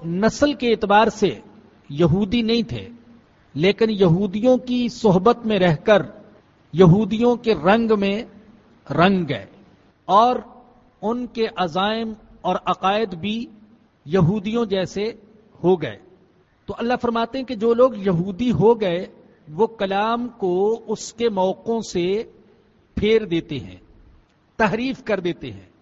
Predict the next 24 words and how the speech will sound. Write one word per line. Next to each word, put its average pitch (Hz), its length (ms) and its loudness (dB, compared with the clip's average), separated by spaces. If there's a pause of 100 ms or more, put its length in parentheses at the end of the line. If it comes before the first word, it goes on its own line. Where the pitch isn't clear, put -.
(380)
بائبل 202 380 0
کے 240 160 -4
ماننے 220 380 -6
والوں 196 240 -2
نے 175 220 -8 (680)
بائبل 196 400 -2
میں 196 240 -8 (720)
لفظی 175 500 -6
تحریف 214 500 -6
بھی 226 120 -8
کی 233 300 -4
ہے 156 200 -6 (500)
اور 220 320 2 (640)
مانوی 196 460 -6
تحریف 180 480 -6
بھی 220 220 -6 (360)
کی 160 220 -6
ہے، 98 140 -12 (680)
اور 254 300 4 (520)
بائبل 208 460 0
میں 254 140 -4
تحریف 220 720 -6
کا 240 100 -2
ہونا 202 340 0